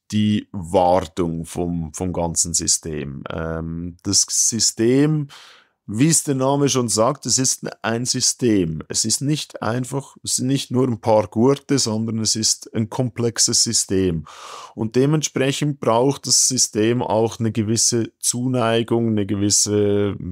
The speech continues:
ja, gewissen Unterhalt, Wartung, damit es dann im Extremfall auch sauber funktioniert. Und ich glaub,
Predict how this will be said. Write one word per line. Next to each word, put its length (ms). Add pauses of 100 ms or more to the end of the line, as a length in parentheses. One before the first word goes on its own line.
(260)
ja, 220
gewissen 500
Unterhalt, 960 (460)
Wartung, 800 (100)
damit 440
es 300 (140)
dann 380 (100)
im 160
Extremfall 680
auch 360
sauber 440
funktioniert. 880
Und 220
ich 140
glaub, 400